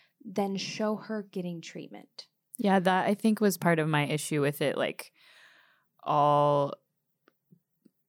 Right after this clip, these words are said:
Speaker 2: coming together so quickly at the end, realizing that she's been hallucinating. Am I allowed to spoil it now? Spoiler. But,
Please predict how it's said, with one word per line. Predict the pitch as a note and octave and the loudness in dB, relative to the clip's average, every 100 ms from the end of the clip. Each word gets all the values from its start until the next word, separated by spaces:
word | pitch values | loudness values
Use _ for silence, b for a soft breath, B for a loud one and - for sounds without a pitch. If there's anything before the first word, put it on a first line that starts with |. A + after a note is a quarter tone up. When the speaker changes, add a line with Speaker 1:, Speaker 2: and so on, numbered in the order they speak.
| _ - | _ -10
Speaker 2:
coming | E3 D#3 | -6 -6
together | D3+ D#3 C#3+ D3 | -6 -4 -2 -2
so | D3 - D#3 | -2 -2 0
quickly | D3+ - C#3 E3 D3 | -2 -4 -6 -4 -4
at | D3 | -4
the | D3+ | -6
end, | B2+ C#3 C#3 D#3 | -4 -4 -4 0
realizing | C#3+ C3+ B2+ D3 C#3+ | 2 2 0 -2 -4
that | C3 - | -6 -6
she's | D#3+ - | -6 -6
been | C#3+ | -8
hallucinating. | C#3+ D#3 D3+ - C3 C#3 D#3 | -6 -8 -6 -6 -6 -6 -6
Am | D#3 | -6
I | D3 | -4
allowed | D3 D3+ | -2 -2
to | E3+ | -4
spoil | - C#3+ D3+ | -2 -2 0
it | D#3 | 0
now? | F3 F3 | -2 -2
Spoiler. | F3 - G3+ F#3+ F3+ E3 F3+ - B B G#3+ B B | -4 -4 -2 2 4 4 2 -2 B B -18 B B
But, | F3 D#3+ A2+ - | -2 0 0 -4